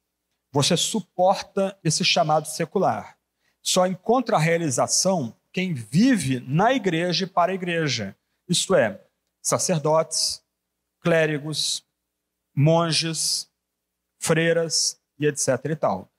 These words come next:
Só aquilo que é feito no âmbito da igreja é que é distintamente santo. Está no âmbito do reino. Tudo mais é, deve ser suportado.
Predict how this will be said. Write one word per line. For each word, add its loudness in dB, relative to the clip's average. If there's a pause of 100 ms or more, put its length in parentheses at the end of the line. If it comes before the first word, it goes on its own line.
(200)
Só 2
aquilo -2
que -2
é 2
feito -6
no 0
âmbito 0
da 2
igreja -2 (220)
é -2
que -4
é 0
distintamente -2
santo. -4 (640)
Está 0
no 0
âmbito 0
do -2
reino. -4 (560)
Tudo 0
mais -2 (560)
é, 2
deve 0
ser -2
suportado. -6